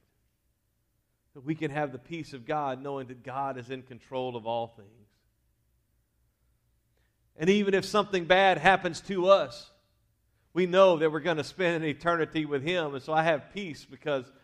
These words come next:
I know my future is secure. That I will be with him forever regardless of what takes place here. Sixthly, God is our shepherd.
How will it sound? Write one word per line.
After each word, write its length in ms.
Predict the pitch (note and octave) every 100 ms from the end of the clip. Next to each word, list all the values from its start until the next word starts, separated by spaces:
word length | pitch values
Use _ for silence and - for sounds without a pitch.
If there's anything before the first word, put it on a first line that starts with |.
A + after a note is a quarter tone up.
| _ -
I 180 | E3 D#3+
know 360 | D#3+ E3+ D3
my 240 | B2+ D#3 C#3+
future 460 | - D#3+ D#3 C3+
is 300 | C3+ C#3+ C3+
secure. 480 | - - - G2 F#2+ _ _ _ _ _ _ _ _ _ _ _
That 100 | -
I 120 | D3 F3
will 180 | D3+
be 220 | B2+ E3+ E3
with 180 | D3
him 240 | C3 D#3+ C#3+
forever 440 | C#3+ D3+ D#3+ D3
regardless 640 | C#3 C3 E3 E3+ D3+ C3 D3+
of 120 | C3
what 220 | D3 -
takes 240 | D3+ D3
place 400 | - D3+ C3+ B2+ B2+ - _
here. 300 | G#2+ G#2 G#2 _ _ _ _ _ _ _ _ _ _ _ _ _ _ _ _ _ _ _ _ _ _ _ _ _ _ _ _
Sixthly, 580 | - - G3 - - E3
God 380 | C#3+ E3+ E3+ E3+
is 420 | E3+ E3+ E3 C#3+ -
our 440 | D3+ D3+ C#3 B2+ -
shepherd. 540 | - D3+ B2 A2+